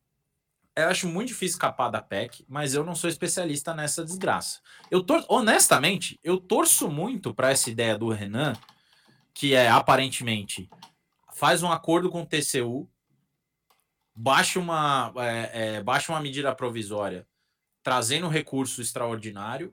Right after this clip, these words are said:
e paga, paga desse jeito. Eu acharia ótimo se fosse desse jeito, se não dependesse do Lira. Porque aí seria um jeito muito bom da gente escantear, pelo menos deixar o Lira. A gente sabe que depois o P P vai vir pro governo e o P L também,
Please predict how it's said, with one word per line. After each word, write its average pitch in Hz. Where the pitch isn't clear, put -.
e 151
paga, 165
paga 147
desse 120
jeito. 143
Eu 185
acharia 165
ótimo 147
se -
fosse 113
desse 120
jeito, 143
se -
não 170
dependesse 165
do 175
Lira. 110
Porque -
aí 165
seria 190
um 185
jeito 147
muito 175
bom 151
da 127
gente 156
escantear, 175
pelo 151
menos 180
deixar 156
o 147
Lira. 147
A 143
gente 156
sabe 160
que 151
depois 131
o 120
P 120
P 120
vai 113
vir 110
pro 107
governo 113
e 107
o 101
P -
L 104
também, 113